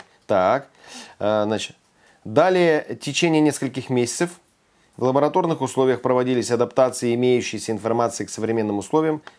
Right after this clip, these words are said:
в частности, производство сыра не из сырого, а пастеризованного молока. Ну, это серьезная адаптация. В результате проведенной работы была создана уникальная рецептура производства камамбера.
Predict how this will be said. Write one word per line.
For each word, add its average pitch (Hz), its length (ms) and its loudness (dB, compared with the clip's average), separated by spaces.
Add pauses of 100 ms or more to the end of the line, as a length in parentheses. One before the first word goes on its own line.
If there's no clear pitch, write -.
в - 80 -20
частности, 123 440 -2
производство 120 600 -2
сыра 151 460 0 (920)
не 135 220 2
из 110 120 -2
сырого, 156 480 2
а 175 160 4
пастеризованного 131 760 -2
молока. 113 400 0
Ну, 113 160 -2
это 135 100 -6
серьезная 147 400 2
адаптация. 113 540 -2 (100)
В 113 100 -2
результате 156 520 2
проведенной 170 640 2
работы 160 320 2
была 160 200 2
создана 160 420 2
уникальная 175 580 2
рецептура 160 500 0
производства 151 640 0
камамбера. 127 540 0